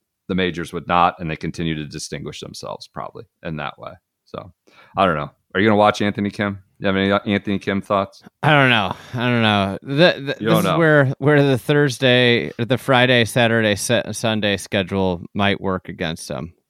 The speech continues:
Speaker 2: for me this weekend. Just not be locked in.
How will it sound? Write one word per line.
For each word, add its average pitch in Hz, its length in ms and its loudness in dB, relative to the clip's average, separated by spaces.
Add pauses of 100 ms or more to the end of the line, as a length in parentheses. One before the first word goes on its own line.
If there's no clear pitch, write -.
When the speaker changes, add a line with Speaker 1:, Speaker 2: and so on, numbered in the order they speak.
(100)
Speaker 2:
for - 140 -14
me 80 220 -6
this - 220 -14
weekend. - 540 -14 (560)
Just - 280 -14 (380)
not - 280 -10
be - 280 -12 (360)
locked - 360 -12
in. - 220 -14